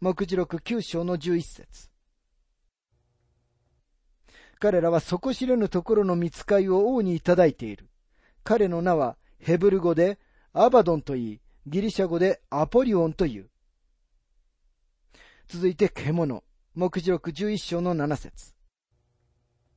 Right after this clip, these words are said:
そして彼らが証を得ると、底知れぬところから昇ってくる獣が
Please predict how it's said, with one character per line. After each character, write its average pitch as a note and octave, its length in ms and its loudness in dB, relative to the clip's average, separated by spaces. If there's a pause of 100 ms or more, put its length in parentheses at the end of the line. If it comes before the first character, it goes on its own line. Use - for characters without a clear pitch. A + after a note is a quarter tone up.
(720)
そ G#3 140 -2
し - 60 -6
て G#3 100 2
彼 B3 240 6
ら G#3 120 6
が F3+ 160 6
証 A3+ 380 0
を G#3 40 6 (100)
得 F#3 60 4
る D#3+ 100 -2
と、 A#2+ 280 -8 (180)
底 F3+ 340 -2
知 B3+ 120 -6
れ B3+ 100 2
ぬ G#3+ 120 0
と F#3 160 -2
こ A#3+ 120 -2
ろ A#3 100 0
か G#3 120 2
ら F3+ 120 6
昇 D#3+ 140 2 (120)
っ A3+ 60 2
て G#3 160 -2
く G#3 120 -2
る F#3+ 100 0
獣 E3 380 -2
が B2+ 220 -2